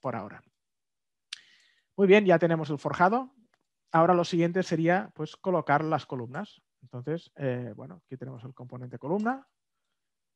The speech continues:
Eh, su posición va a ser aquellos puntos de la, de la rejilla, por lo tanto los podemos conectar ya directamente. Y si queremos controlar el, bueno, más detalles sobre esta columna, pues debemos aquí usar el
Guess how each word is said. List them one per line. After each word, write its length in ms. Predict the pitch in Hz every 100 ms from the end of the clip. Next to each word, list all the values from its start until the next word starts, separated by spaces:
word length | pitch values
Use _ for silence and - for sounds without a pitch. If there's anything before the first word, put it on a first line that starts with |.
| -
Eh, 200 | 156 139
su 160 | -
posición 540 | 180 208 202 - 208 170
va 60 | 170
a 60 |
ser 260 | - 180 135
aquellos 400 | 139 147 160 165
puntos 320 | - 165 151 135
de 100 | 131
la, 340 | 127 120 123
de 120 | 127
la 100 | 120
rejilla, 400 | 117 - 151 208
por 160 | 107 120
lo 60 |
tanto 240 | 120 127 123
los 160 | 123 -
podemos 260 | 131 135
conectar 360 | - 147 143 147
ya 100 | 147
directamente. 600 | 151 165 180 143 190 226 _ _ _ _ _ _ _ _
Y 160 | - 202
si 200 | - 202
queremos 340 | 165 156 156
controlar 640 | - 156 160 160 165 135 - -
el, 1000 | 147 131 127 123 120 117 117 113 110 110
bueno, 240 | - 139
más 220 | 160 127 123
detalles 420 | 131 151 143 135
sobre 240 | 151 139
esta 180 | 139 135
columna, 380 | 135 160 185 220
pues 180 | 147 -
debemos 360 | 127 127 135
aquí 180 | 139 151
usar 240 | 143 143
el 180 | 139 165